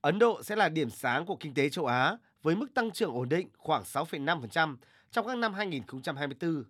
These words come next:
hai nghìn không trăm hai mươi lăm. Số liệu của I M F cho thấy Ấn Độ đã vươn lên trở thành nền kinh tế lớn thứ năm thế giới. Ngoài ra, trong mười năm qua,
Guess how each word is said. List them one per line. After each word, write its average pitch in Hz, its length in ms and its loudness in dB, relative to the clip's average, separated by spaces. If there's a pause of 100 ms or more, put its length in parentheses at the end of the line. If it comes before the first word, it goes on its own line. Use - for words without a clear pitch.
hai 143 180 0
nghìn 127 160 -6
không 117 180 -12
trăm 120 160 -8
hai 123 120 -8
mươi 123 100 -4
lăm. 135 240 -2 (720)
Số 151 220 0
liệu 196 160 4
của 131 80 -6
I 143 200 2
M 131 60 -4
F 160 160 0
cho 165 120 -2
thấy 143 320 0 (180)
Ấn 160 160 2
Độ 214 240 4
đã 185 140 4
vươn 190 180 2
lên 185 180 0
trở 160 100 -4
thành 123 420 -6
nền 135 140 -2
kinh 151 220 -12
tế 139 180 0
lớn 127 160 -2
thứ 147 100 -8
năm 175 220 0
thế 127 120 -4
giới. 139 320 0 (800)
Ngoài 143 200 4
ra, 143 360 4 (180)
trong 196 240 -2
mười 170 140 4
năm 139 160 -2
qua, 151 360 2